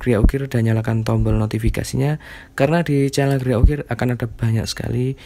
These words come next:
ilmu-ilmu tentang seni ukiran kayu. Nah, sahabat seni,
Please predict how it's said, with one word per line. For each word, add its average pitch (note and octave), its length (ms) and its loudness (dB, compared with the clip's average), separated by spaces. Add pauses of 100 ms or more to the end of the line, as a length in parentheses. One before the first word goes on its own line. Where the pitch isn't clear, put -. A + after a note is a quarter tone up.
(280)
ilmu-ilmu A#2+ 720 2
tentang A#2+ 480 -2
seni A2+ 400 0
ukiran - 320 -6
kayu. - 400 -8 (640)
Nah, A2 160 0 (320)
sahabat B2+ 240 2
seni, E3 240 0